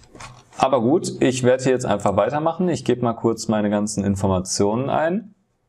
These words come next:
Akzeptiere alle Bedingungen. Wahrscheinlich habe ich jetzt schon meine Seele verkauft,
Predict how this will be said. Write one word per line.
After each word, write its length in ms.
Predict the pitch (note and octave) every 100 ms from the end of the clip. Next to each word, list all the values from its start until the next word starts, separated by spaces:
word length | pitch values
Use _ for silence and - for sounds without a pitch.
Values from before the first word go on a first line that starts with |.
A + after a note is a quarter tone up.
| _ _
Akzeptiere 680 | B2+ - - - - C3 C#3+
alle 180 | A2 A2+
Bedingungen. 720 | G#2 G2+ F#2+ D#3 D#3 D#3 D#3 - - _ _ _ _ _ _ _ - _ -
Wahrscheinlich 380 | G#2+ B2 A#2+
habe 120 | A2+ A2+
ich 60 |
jetzt 160 | A#2 A2+
schon 100 | A2
meine 200 | G#2 G2
Seele 220 | G#2+ B2
verkauft, 720 | B2+ - D3 D#3+ - - -